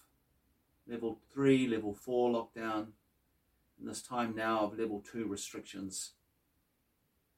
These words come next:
in this time of not being able to gather in our church? How have you experienced God?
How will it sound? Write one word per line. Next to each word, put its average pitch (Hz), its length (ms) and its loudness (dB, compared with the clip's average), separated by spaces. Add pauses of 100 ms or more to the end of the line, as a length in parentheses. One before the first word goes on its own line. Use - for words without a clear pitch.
(520)
in 120 80 -12
this - 160 -6
time 123 360 -2
of 110 260 -4
not 120 340 2
being 113 180 -8
able 107 260 -2
to 98 60 -12
gather 104 420 -2
in 104 100 -4
our 95 140 -2
church? - 500 -10
How 151 160 -6
have 110 160 -4
you 113 240 -2
experienced - 760 -8
God? 90 280 -8